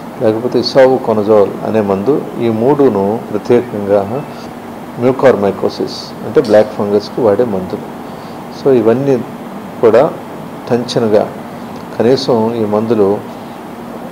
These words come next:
నాలుగు నుంచి ఆరు వారాల వరకు వాడాలని చెప్పేసి వైద్య వర్గాల్లో అన్-, జరుగుతున్న చర్చ. ఇలా అందరిలోనూ వాడాలి. కొంతమందిలో, ఎక్కువ శాతం మందిలో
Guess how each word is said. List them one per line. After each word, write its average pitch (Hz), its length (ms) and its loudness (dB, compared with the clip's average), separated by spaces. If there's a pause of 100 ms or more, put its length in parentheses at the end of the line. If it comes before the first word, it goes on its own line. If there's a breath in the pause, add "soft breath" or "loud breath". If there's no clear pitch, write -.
(680)
నాలుగు 110 300 6
నుంచి 127 380 0
ఆరు 107 260 6
వారాల 107 300 8
వరకు 104 380 4
వాడాలని 101 480 4
చెప్పేసి 101 400 -2 (760 loud breath)
వైద్య 107 220 2
వర్గాల్లో 101 580 4
అన్-, - 640 -8
జరుగుతున్న 101 400 0 (100)
చర్చ. - 240 -4
ఇలా - 380 2
అందరిలోనూ 120 400 6
వాడాలి. 101 460 4 (200)
కొంతమందిలో, 117 680 2 (480 loud breath)
ఎక్కువ 120 200 2
శాతం 120 340 4
మందిలో 104 400 2